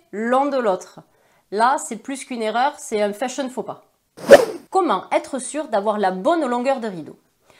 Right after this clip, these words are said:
Je vous donne une astuce facile. Fixez votre tringle à rideau sur le mur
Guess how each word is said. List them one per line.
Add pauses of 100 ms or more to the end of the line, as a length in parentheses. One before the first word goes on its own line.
(220)
Je
vous
donne
une
astuce
facile. (260)
Fixez
votre
tringle
à
rideau (140)
sur
le
mur